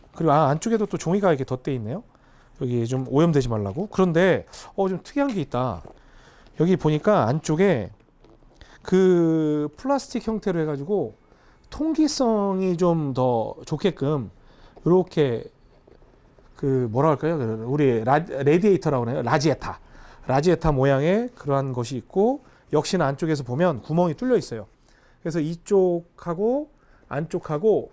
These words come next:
공기가 굉장히 잘 통하게 돼 있습니다. 그럼 뭐 여러 말 필요 없고. 근데 이걸, 이거를 왜 넣어놨지? 저는 참, 신어볼게요, 일단. 제가 한번 신어보겠습니다. 신어보는데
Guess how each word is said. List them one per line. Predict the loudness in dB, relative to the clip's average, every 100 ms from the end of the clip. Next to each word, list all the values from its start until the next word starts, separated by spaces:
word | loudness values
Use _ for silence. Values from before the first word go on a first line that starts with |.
| _
공기가 | -6 -4 -4
굉장히 | -4 -2 -2 -2
잘 | -4
통하게 | -4 -2 0 -2
돼 | -6
있습니다. | -10 -12 -16 -20 _ -20 _ _ -20 -20 -20
그럼 | -4 0 2
뭐 | 4 4 4
여러 | 2 2
말 | 0
필요 | 0 -2
없고. | -2 -6 -4 -4 -6 -12 _ _ _ _ -20 -20 _ _ _ -20 -14 -12 -14 -16
근데 | -8 -4 -2 -2
이걸, | -2 0 0 0 -4 _ _ _ _ -20 -20 -20 -20 -20 -20 -20 _ -20 -20 -20 -16 -14 -4 0
이거를 | 4 6 4 4
왜 | 2 4
넣어놨지? | 2 2 0 -2 -2
저는 | 2 2 0
참, | -4 -6 -6 -6 -4
신어볼게요, | 0 2 2 0 -4 -2
일단. | -2 -4 -6 -8 _ _ -20 _ _
제가 | -4 -4
한번 | -2
신어보겠습니다. | 0 0 0 -2 -4 -10 -10
신어보는데 | -8 -6 -2 -2 0 0 -2